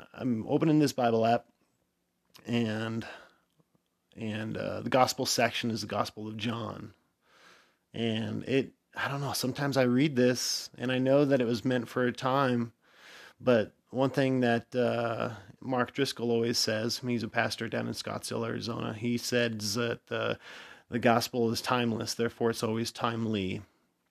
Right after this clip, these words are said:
So hat tip for that, that phrase, but it is timeless and timely at the same time.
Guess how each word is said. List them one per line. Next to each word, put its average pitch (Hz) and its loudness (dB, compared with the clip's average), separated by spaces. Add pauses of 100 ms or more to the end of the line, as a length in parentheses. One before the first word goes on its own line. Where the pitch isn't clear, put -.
(460)
So 117 -6
hat 107 -4
tip - -10
for 110 -10
that, 107 -6 (140)
that 98 -12
phrase, 113 -2
but - -8
it 120 0
is 127 -2
timeless - -8 (600)
and 110 -6
timely 110 0
at 110 -6
the 117 -6
same 113 -4
time. 98 -6